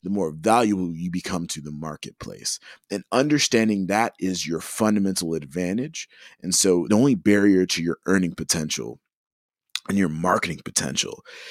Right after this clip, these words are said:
is your threshold for pain and your desire for education. One thing that you must understand is the harder it is to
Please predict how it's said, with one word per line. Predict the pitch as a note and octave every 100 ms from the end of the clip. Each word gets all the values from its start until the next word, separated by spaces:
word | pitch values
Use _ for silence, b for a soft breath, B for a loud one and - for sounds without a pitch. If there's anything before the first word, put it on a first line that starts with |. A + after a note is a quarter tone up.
| B -
is | F2 E2 C#2+ -
your | - F2+ E2 D2 - - - _ _ - - -
threshold | G2+ G#2 G2+ A2+ F2+ D#2
for | E2+ C#2 _
pain | - F#2+ F#2+ A#2 D#3 F#3+ - _ _ _ _ -
and | G2
your | D#2
desire | D#2 D#2+ D#2+ E2 -
for | A#1
education. | B1 - - A1+ - - - b _ _
One | - F#2+ A2 D3
thing | D3+ B2
that | F#2+ -
you | F#2
must | F2+ G#2 A#2+ -
understand | B2+ A#2+ - G#2+ F#2 F#2
is | - E2+ D#2 - -
the |
harder | - - C3+ C#3 B2+
it | G2+
is | G2 -
to | -